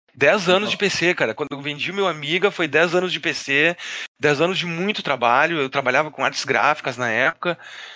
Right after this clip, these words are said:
Speaker 1: Macintosh também, trabalhei muito com Macintosh. E eu conheci, por-, foi muito legal a experiência no Macintosh, porque co-,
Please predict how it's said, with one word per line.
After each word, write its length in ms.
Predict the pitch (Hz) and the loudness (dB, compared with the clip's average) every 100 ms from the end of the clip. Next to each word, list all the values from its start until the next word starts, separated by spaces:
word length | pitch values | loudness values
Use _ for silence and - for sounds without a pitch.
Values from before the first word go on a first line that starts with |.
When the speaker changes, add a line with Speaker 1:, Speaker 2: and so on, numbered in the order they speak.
| - 160 | -20 -2
Speaker 1:
Macintosh 720 | 180 185 185 170 165 190 - | 0 0 2 6 6 6 2
também, 280 | 143 139 170 | 0 -4 -2
trabalhei 320 | 139 135 151 | -2 -2 -2
muito 240 | 151 180 | -6 -10
com 80 | 156 | -8
Macintosh. 580 | 156 143 139 139 180 208 | -8 -8 0 2 4 4
E 100 | 196 | 4
eu 100 | 220 | 4
conheci, 680 | 285 285 254 - - 208 262 | 4 4 4 2 -6 -4 -2
por-, 320 | 233 208 147 | -2 -8 -2
foi 100 | 202 | 0
muito 220 | 190 277 | 0 0
legal 260 | 208 175 202 | 2 4 4
a 60 | |
experiência 400 | 190 - 160 170 | 2 -2 -2 -2
no 80 | 156 | -4
Macintosh, 580 | 135 131 123 156 185 - - - - _ _ _ | -6 -6 -2 0 2 -2 -6 -14 -16 _ _ _
porque 500 | 180 151 202 208 202 - | -8 -2 2 4 4 2
co-, 360 | 196 151 135 | -4 -6 -14